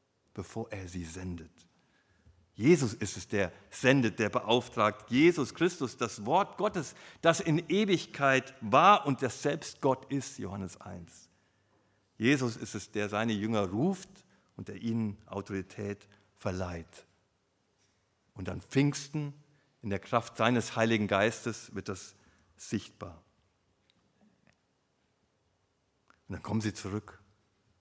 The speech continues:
Markus in seinem Evangelium wie immer kurz, knapp, prägnant. Und die Apostel kamen bei Jesus zusammen. Haben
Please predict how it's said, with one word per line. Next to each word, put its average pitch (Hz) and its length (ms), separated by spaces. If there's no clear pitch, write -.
Markus - 760
in 92 100
seinem 101 260
Evangelium 92 640
wie 98 60
immer 101 280
kurz, - 520
knapp, - 360
prägnant. 107 680
Und 92 140
die 92 60
Apostel 107 360
kamen 120 360
bei 98 80
Jesus 104 320
zusammen. 113 540
Haben 92 300